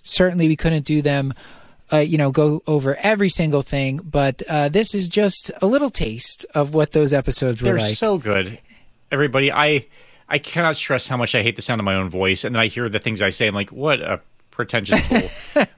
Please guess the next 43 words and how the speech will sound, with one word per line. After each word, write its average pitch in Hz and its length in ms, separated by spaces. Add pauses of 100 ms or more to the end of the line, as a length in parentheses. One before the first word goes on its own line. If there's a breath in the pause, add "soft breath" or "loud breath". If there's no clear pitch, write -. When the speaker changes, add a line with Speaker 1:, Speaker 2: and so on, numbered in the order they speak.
Speaker 2:
But 135 120
it's - 340
like, 156 240
they, 175 180
they're, 151 260
the 160 120
episodes 156 340
are 131 80
so 131 220
great. 104 260
The 117 80
guests 110 220
are 113 40
so 110 140
knowledgeable, 95 460
and 95 100
the, 104 80
and 104 100
the, 92 220
the 107 80
teaching 104 260
points 92 140
they - 80
make 92 160
are 98 80
so 98 180
solid. 80 380
It, 95 100
it 95 80
really 98 220
is 87 100
worth 92 200
a - 20
listen 85 260
if 85 120
this - 160
is, 85 340
if 98 140
this 90 100
was 90 140
helpful 87 260
to - 120
you. 92 140